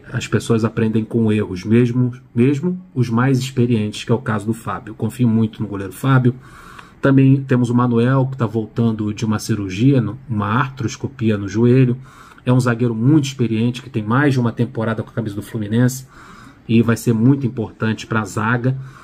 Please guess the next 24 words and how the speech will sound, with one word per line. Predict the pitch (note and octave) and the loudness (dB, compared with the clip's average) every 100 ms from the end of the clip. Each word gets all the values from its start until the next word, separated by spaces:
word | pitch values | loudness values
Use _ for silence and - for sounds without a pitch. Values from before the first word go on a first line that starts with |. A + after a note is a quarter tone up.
| - - | -20 0
que | C3+ | 2
tem | C3+ G3+ | 4 4
um, | A#3 | 4
um | D#3+ C3 D3 | 2 0 -2
certo | - B2+ A#2 C3 | 0 -2 0 -2
entrosamento, | A2+ A#2+ A#2+ A2+ G#2+ G#2+ C#3 E3+ C3+ | -2 0 0 0 -2 0 -2 -2 -4
né? | G2+ F#2 | -6 -4
Ele | G#2 B2+ | 2 2
jogando | A2 G#2+ G#2+ A#2 | 2 -2 0 -2
ali | A2 A2+ | 0 -2
ao | G#2+ | -4
lado | G2+ A2 A2+ | -4 -4 -4
do | G2+ | -4
Nino, | G#2 B2 | 0 2
já | A2 G#2 | 0 -4
tão | - A#2+ | -2 -2
um | A2 | 0
bom | A#2+ | 0
tempo | C#3 - B2 B2+ G#2+ | 0 0 0 0 -4
jogando | G#2+ A2 G#2+ F#2+ | -4 -4 -4 -6
juntos. | G2+ B2+ C3+ C3+ - - - - | -2 2 2 -2 -12 -20 -20 -4
Ele | - A#2+ | 2 2
voltando | A#2+ A#2+ - B2 B2 G#2 | 2 -2 0 0 0 -2
aí, | G#2 A#2+ C3+ C3+ A#2+ | -2 2 4 6 4